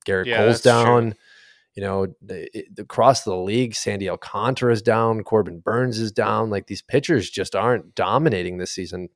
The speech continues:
Speaker 1: because of the juice ball. But,
Speaker 2: And the pitch
Speaker 1: um,
Speaker 2: clock.
Speaker 1: everything, right? Um, I would love to see them go get Corbin Burns, you know, go,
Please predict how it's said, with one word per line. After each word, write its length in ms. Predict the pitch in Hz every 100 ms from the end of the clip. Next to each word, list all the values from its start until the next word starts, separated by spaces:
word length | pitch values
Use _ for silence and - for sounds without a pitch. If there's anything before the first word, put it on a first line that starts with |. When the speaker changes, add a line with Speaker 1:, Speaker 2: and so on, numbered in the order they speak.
| _
Speaker 1:
because 440 | 98 - 90 82 -
of 100 | 87
the 60 | 85
juice 240 | 87 -
ball. 260 | 107 110 - - - - _
But, 160 | 131
Speaker 2:
And 60 | 113
the 220 | 127 110
pitch 100 | 101
Speaker 1:
um, 40 | 95
Speaker 2:
clock. 360 | 101 104 - _ _ _ -
Speaker 1:
everything, 400 | 117 98 87 95
right? 260 | 95 95 107 _
Um, 540 | 107 104 101 98 95 98 - _ _ _ _ -
I 100 | 139
would 100 | 127
love 180 | 110
to 60 | 104
see 140 | -
them 160 | 110 110
go 100 | 107
get 140 | 104 -
Corbin 320 | 107 101 90
Burns, 560 | 92 95 110 - - _
you 80 | 104
know, 320 | 95 95 101 104
go, 240 | 101 98